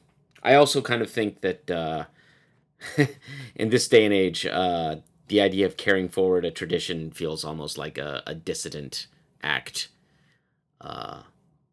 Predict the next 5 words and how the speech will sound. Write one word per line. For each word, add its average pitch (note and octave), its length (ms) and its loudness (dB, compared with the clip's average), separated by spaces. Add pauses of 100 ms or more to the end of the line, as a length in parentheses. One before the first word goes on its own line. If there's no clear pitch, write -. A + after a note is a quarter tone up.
(140)
because, - 640 -10 (1800)
uh, G1+ 360 -10 (400)
the G#2 200 0
established A#2 680 4
voice, G#2+ 720 4